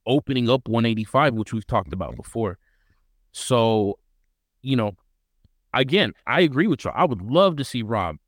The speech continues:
in a new title fight, especially, especially against du Plessis, you know. See if he can get his, see if he can get his run back, 'cause there was a rumor that he was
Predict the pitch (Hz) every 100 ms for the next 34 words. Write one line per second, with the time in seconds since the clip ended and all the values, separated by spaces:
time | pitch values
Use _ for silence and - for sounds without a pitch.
0 | _ 113 107 110 101 101 101 - 90 71
1 | - - 156 160 - 185 196 - _ _
2 | - - - - 160 214 - 135 107 110
3 | - 107 113 95 - 73 - _ - 92
4 | 95 92 _ _ - - 156 160 147 147
5 | 131 - _ - - 139 139 127 117 123
6 | 120 87 - 113 123 110 101 123 117 110
7 | 101 123 117